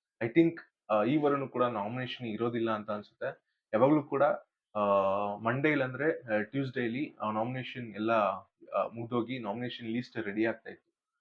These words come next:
ಆ, ಕಂಟೆಸ್ಟೆಂಟ್ಸ್‌ಗಳನ್ನ, ಆ, ಯಾರು ಜನತೆ ವೋಟ್ ಮಾಡೋದಕ್ಕೆ. But ಇದೀಗ ತುಂಬಾ ಲೇಟ್ ಆಗಿ, ಆ, ನಾಮಿನೇಷನ್ ಪ್ರಕ್ರಿಯೆ ನಡೆದಿರುವಂತದ್ದು. Probably ನನ್ಗೆ,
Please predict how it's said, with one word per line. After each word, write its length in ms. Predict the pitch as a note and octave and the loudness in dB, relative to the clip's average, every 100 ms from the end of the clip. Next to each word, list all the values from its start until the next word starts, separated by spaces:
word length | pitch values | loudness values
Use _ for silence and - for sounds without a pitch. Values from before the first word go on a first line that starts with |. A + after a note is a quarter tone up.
| _ _ F2+ | _ _ -2
ಆ, 460 | F2+ F2+ F#2 F#2 G2 - | 0 0 -2 -4 -6 -6
ಕಂಟೆಸ್ಟೆಂಟ್ಸ್‌ಗಳನ್ನ, 840 | A2 A2+ B2+ - A#2 - A2 G#2+ A#2+ - _ _ - | -6 -4 -4 -6 -8 -4 -2 0 -2 -4 _ _ -4
ಆ, 100 | G2+ | 0
ಯಾರು 240 | G2 A#2 A#2+ | 2 2 2
ಜನತೆ 380 | A2 G#2+ A2+ A#2 | -2 -6 -4 -6
ವೋಟ್ 280 | G2+ A2+ | -4 -8
ಮಾಡೋದಕ್ಕೆ. 360 | G#2 G2 F#2 A#2+ | -4 -4 -6 -6
But 180 | A#2 A2+ - | -4 -6 -8
ಇದೀಗ 320 | C3 E3 D3+ A2+ C3+ - _ | 2 6 6 6 0 -4 _
ತುಂಬಾ 240 | C#3+ D#3+ D#3 | -4 2 2
ಲೇಟ್ 320 | B2+ C3+ B2+ | 2 0 0
ಆಗಿ, 340 | A2+ A#2+ - - | -2 -2 -10 -4
ಆ, 120 | G#2 | -4
ನಾಮಿನೇಷನ್ 520 | G#2+ G#2+ B2 A#2+ B2 | -2 -6 -6 -10 -12
ಪ್ರಕ್ರಿಯೆ 560 | A2 G#2 A2+ A2 A#2 A2+ | -10 -10 -4 -2 -2 -4
ನಡೆದಿರುವಂತದ್ದು. 680 | G#2+ A2+ G#2+ G2+ - B2+ - | -4 -4 -4 -8 -16 -16 -6
Probably 400 | A2 A#2+ A#2+ B2+ | -2 -2 -2 -4
ನನ್ಗೆ, 520 | G#2 A#2 A#2+ - _ | -4 -4 -4 -4 _